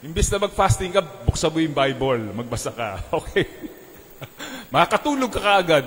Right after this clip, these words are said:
pag <laughs> Old Testament. That is one form of fasting. Another one, kung ikaw ay mayaman,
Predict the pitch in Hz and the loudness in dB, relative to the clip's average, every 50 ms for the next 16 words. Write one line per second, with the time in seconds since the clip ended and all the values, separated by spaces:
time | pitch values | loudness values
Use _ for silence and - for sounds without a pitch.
0 | - - 127 127 127 123 123 107 - - - 127 - - - 139 131 - - 139 | -2 -8 -8 -8 -6 -4 -4 -4 -4 -4 -10 -12 -14 -12 -10 -12 -10 -4 0 0
1 | 143 127 120 151 131 - - - - 139 120 117 104 101 - - - - - - | 0 0 0 -4 -4 -4 -4 -6 -6 -6 -8 -8 -10 -14 -16 -18 -20 -20 -20 -20
2 | - - - - - - - - - - - - - - - - - - - - | -20 -20 -20 -20 -20 -20 -20 -20 -20 -20 -20 -20 -20 -20 -20 -20 -20 -20 -20 -20
3 | - - - - - - - - - - - - 175 208 - 269 247 - - 208 | -20 -20 -20 -20 -20 -20 -20 -20 -20 -20 -8 -4 -4 -4 -2 -2 -4 -2 0 0
4 | 220 240 247 - - 220 226 226 220 233 226 220 - 220 208 - - - - 190 | 0 0 -2 -2 -2 -2 -2 -2 -2 -4 -6 -6 -6 -6 -6 -6 -6 -8 -10 -14
5 | 160 - - - - - - - - 147 165 180 180 180 185 185 190 185 170 147 | -16 -16 -20 -20 -20 -20 -20 -16 -10 -6 -4 -4 -4 -2 0 2 2 2 2 2
6 | 131 117 107 104 - - - - - 156 151 139 156 175 175 170 156 160 151 147 | -2 -4 -8 -12 -16 -18 -18 -14 -10 -8 -6 -4 0 0 2 2 2 0 0 0
7 | 147 156 170 180 190 190 185 170 156 139 123 110 | 0 0 2 2 2 2 2 2 2 0 -2 -6